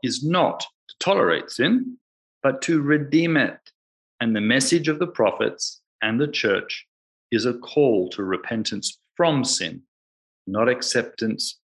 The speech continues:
of it. We are called to holiness, and this includes purity in our sexual relationships. All right.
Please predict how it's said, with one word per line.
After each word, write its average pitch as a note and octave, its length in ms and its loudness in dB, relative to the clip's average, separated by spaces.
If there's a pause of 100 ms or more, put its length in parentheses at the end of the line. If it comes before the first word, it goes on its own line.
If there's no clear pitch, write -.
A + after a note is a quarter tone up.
(240)
of E2 160 -2
it. - 140 -8 (800)
We B2 100 4
are A#2+ 160 2
called D#3 380 4
to D3 80 0
holiness, G2+ 760 -4 (180)
and G#2+ 120 -6
this G#2+ 180 -4
includes C3 460 0 (180)
purity G#2 520 -2 (480)
in G#2 160 -8
our G2+ 180 -4
sexual F#2+ 640 -6
relationships. - 1080 -6 (1400)
All G2+ 200 0
right. F2+ 340 -2